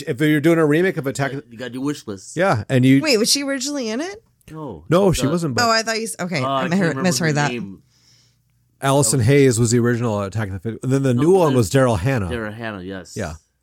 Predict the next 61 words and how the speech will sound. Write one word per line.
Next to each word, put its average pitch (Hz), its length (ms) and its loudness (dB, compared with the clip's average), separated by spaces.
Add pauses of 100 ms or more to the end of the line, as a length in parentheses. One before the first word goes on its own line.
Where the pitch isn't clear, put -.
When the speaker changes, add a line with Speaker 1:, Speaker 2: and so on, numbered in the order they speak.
(800)
Speaker 2:
Yes. - 280 -20
Speaker 3:
Margot 151 260 -8
Robbie. 156 420 -4
So 147 160 -4
you're 165 100 0
like, 165 200 -2 (380)
did 147 120 -10
you 151 60 -6
see 190 120 -2
the 180 100 -4
Barbie 175 300 0
movie 131 260 -2
then? 120 260 -6 (560)
Speaker 1:
Yeah, 156 300 4
there's 131 260 2
some 349 120 4
great, - 220 2
there's 143 240 2
some 165 100 -2
Speaker 3:
<laughs> - 20 -4
Speaker 1:
great 156 200 0
scenes 151 260 0
in 131 60 0
there. 117 80 0
But, 135 240 -2 (400)
and, 254 220 -6
and 214 340 0
Quentin 247 280 0
can, 208 300 2
I, 160 280 -2
I 185 40 2
would 190 120 0
suggest 175 300 -2
to - 60 -4
Quentin, 185 300 -2 (160)
put 190 160 0
in 208 80 0
multiple 185 640 -4 (160)
giantesses. 82 840 -10 (200)
Why 113 160 -14
not? 170 320 -16 (180)
Speaker 3:
Why 156 360 -4
Speaker 2:
Surprised 190 180 -6
he 202 100 -8
hasn't 160 300 -6
Speaker 3:
not? 208 80 -12
Speaker 2:
made 220 100 -18
one. - 400 -20
Speaker 1:
I, 170 180 -2
I 202 140 0
wish 220 260 0
he 247 60 -4
Speaker 2:
Planet 233 140 -2
Speaker 1:
would. 147 100 0
Speaker 2:
Terror? 196 320 -6
I 156 40 -10
thought, 180 300 -14
I 170 60 -14
could 190 160 -16
have 180 80 -12
sworn 147 400 -18